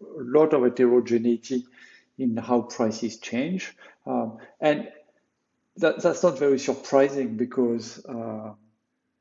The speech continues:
well, you know, of course, you have very different norms of pricing across products. You know, something that's sold in a retail store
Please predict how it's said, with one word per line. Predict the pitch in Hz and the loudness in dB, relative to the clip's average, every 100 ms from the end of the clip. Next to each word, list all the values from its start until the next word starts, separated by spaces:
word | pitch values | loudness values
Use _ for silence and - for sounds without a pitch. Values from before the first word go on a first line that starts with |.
| _ _ _ _ _ _ _ _ | _ _ _ _ _ _ _ _
well, | 143 123 123 - | 2 2 0 -10
you | - | -12
know, | 123 | -10
of | 117 - | -8 -2
course, | 147 - | -2 0
you | |
have | 120 | -2
very | 123 131 | 0 0
different | 127 123 127 110 | -2 -6 -4 -4
norms | 110 120 120 | 0 0 0
of | 120 - | -2 -6
pricing | - 113 - 127 | -4 -4 -4 -6
across | 117 - 120 - | -6 -6 -6 -6
products. | - 120 107 135 160 - - | -4 -2 2 0 0 -6 -12
You | 135 | -10
know, | 123 | -8
something | 127 120 131 123 | -6 -6 -6 -6
that's | 117 - | -6 -6
sold | 123 113 | -4 -4
in | 113 | -6
a | |
retail | 117 - 123 | -10 -8 -10
store | - - 156 143 139 - | -6 0 2 2 0 -2